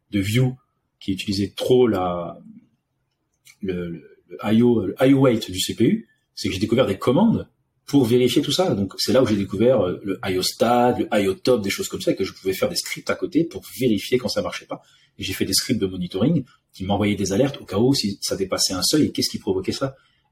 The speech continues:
Et on s'est rendu compte qu'il y avait une mise à jour très précise à faire sur le kernel de la machine à G C P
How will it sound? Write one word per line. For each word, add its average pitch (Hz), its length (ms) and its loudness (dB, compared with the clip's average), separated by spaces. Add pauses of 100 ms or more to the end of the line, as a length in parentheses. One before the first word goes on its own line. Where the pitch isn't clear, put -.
Et 113 80 2
on 101 80 0
s'est - 140 0
rendu 85 200 -8
compte 135 320 2
qu'il 101 440 2
y 92 80 -6
avait 104 200 0
une 95 160 0
mise 95 160 -4
à 95 40 -2
jour 107 200 -4
très - 220 0
précise 107 360 0
à 92 60 0
faire - 220 -4
sur - 160 -2
le 85 80 -8
kernel 92 280 -6
de 87 60 -10
la 87 80 -6
machine 87 300 -8
à - 20 -6
G - 140 -10
C - 120 -10
P 151 220 0